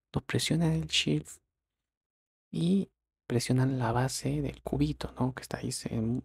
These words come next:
para mover, ¿no? Y les va a copiar automáticamente lo mismo, ¿entienden? Ahora, lo siguiente que tienen que hacer es solamente cambiar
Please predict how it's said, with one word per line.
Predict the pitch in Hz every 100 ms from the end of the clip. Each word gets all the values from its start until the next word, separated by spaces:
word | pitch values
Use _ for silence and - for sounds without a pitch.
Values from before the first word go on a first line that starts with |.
| -
para | 110 107
mover, | 107 127 139
¿no? | 104 110 135 _ _ _ _ _
Y | 190 208 208
les | 120 120
va |
a | 123
copiar | - - 127
automáticamente | 127 123 120 123 - - 113 120 - 151 165 _ _
lo | 127 127
mismo, | 170 139 _ _ _ _
¿entienden? | - 147 214 175 _ _ _ _ _ _ _ _ _ - - _ _ _ _ _ _ _ _ _
Ahora, | 139 131 123
lo | 123
siguiente | - 127 135 160 143
que | -
tienen | - - 120 123
que | 123
hacer | - - - - _ _ _ _ _ -
es | 139
solamente | - - 139 131 135 143
cambiar | - 123 127 131 156